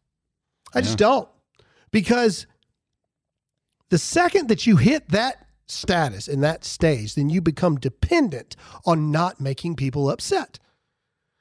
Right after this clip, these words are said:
Speaker 1: 'Cause if you make people upset by preaching the truth from the Bible, which you will become upset, by the way. In fact,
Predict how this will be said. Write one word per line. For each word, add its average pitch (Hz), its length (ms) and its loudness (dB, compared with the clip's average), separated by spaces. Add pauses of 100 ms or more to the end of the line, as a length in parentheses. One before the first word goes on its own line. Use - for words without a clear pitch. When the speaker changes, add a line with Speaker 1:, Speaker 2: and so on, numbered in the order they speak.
(120)
Speaker 1:
'Cause 170 140 2
if 165 120 -4
you 202 60 4
make 202 240 2
people 175 280 0
upset - 600 -2
by 160 160 2
preaching 190 360 0
the 156 100 0
truth 254 540 0 (240)
from 165 260 0
the 131 100 0
Bible, 156 640 2
which 208 460 0
you 185 220 6
will 220 340 4
become 185 360 2
upset, 156 520 0
by 120 180 -4
the 110 100 -10
way. 175 320 -2 (1700)
In 233 120 4
fact, 294 480 -2